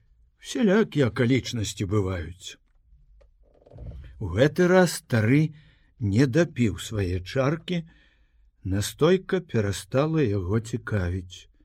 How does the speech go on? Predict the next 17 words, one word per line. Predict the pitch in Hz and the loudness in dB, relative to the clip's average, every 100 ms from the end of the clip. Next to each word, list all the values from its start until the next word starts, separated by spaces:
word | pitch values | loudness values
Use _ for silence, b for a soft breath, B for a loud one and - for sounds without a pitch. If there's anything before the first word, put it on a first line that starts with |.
| _ _ _ _ _ _ _ _ _ - | _ _ _ _ _ _ _ _ _ -10
Больш | 85 101 160 190 - - _ _ | -4 4 6 6 2 -8 _ _
цікава | - 170 - 156 165 139 143 | -8 -8 -2 0 2 2 4
яму | 143 135 131 | 4 2 0
было | 117 127 120 120 110 113 _ _ _ _ | 2 0 2 -2 -4 -8 _ _ _ _
скончыць | - - - - 127 165 151 - 143 120 107 127 | -14 -14 -10 0 2 2 0 -2 -4 -4 -4 -2
думку. | 123 101 92 - _ _ _ _ _ _ _ _ _ _ - | 0 0 -6 -18 _ _ _ _ _ _ _ _ _ _ 2
Пазіраючы | 196 190 220 208 196 170 - 165 | 4 8 8 10 10 8 4 4
не | 156 | 6
вельмі | 147 156 151 143 135 131 131 - | 6 6 6 4 4 4 2 -4
добразычліва | 127 139 113 131 113 127 113 120 135 113 107 | 0 2 2 2 2 0 -2 0 0 2 0
на | 104 | 0
дачку, | 98 110 110 - 151 202 | -2 -4 -4 -6 -2 0
мабыць, | 131 135 120 101 | 2 2 0 -2
баючыся, | 101 139 135 - 156 - 127 | 0 2 2 0 -2 0 -4
што | - 135 | -2 0
яна | 127 131 120 | 2 0 -2
перапыніць, | 123 107 87 156 185 180 156 | -4 -6 -4 -2 0 0 -4